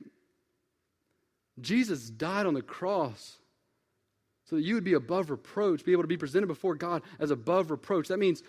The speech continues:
free from even the accusation of sin. Not just spotless from sin,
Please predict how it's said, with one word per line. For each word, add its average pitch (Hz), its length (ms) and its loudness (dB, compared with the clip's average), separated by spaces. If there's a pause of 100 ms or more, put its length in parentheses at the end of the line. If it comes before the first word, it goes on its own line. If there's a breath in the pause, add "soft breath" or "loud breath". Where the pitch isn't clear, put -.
(100)
free 233 580 0
from 185 280 0
even 208 380 0
the 175 220 -2
accusation 156 1040 -2
of 113 140 -10
sin. 101 400 -10 (600)
Not 208 180 0
just 185 260 -2
spotless 190 400 0
from 143 160 -4
sin, 147 320 -2